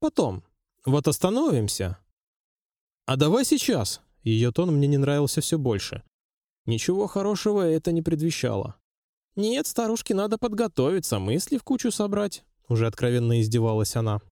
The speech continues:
А я готов был остановить машину и силой выжать из нее информацию. Вот что она задумала? Совершенно непонятно. Все, что угодно можно ждать же. «Марго!» «О, приехали! Сейчас, дедушка, подожди!»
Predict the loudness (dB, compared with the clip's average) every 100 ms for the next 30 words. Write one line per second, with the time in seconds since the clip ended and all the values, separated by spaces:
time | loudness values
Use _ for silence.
0 | _ _ _ _ _ _ _ _ _ -2
1 | 2 2 2 0 2 0 2 2 2 0
2 | 0 2 2 0 0 0 0 0 0 0
3 | 2 4 4 2 2 2 0 2 4 4
4 | 4 2 0 0 0 0 -2 -2 -6 -6
5 | -10 _ _ _ -2 -2 0 -6 0 0
6 | 2 0 0 0 0 0 -2 -6 -12 _
7 | -12 -4 0 0 0 2 2 2 2 2
8 | 2 0 -2 -8 -6 -6 -4 -2 0 2
9 | 0 0 0 0 2 0 2 0 -2 -4
10 | -10 _ _ _ _ _ -2 0 2 2
11 | 0 -6 -18 _ _ 0 2 2 0 2
12 | 2 0 -2 -4 -8 -12 -6 -2 0 0
13 | 0 0 0 0 0 0 0 -2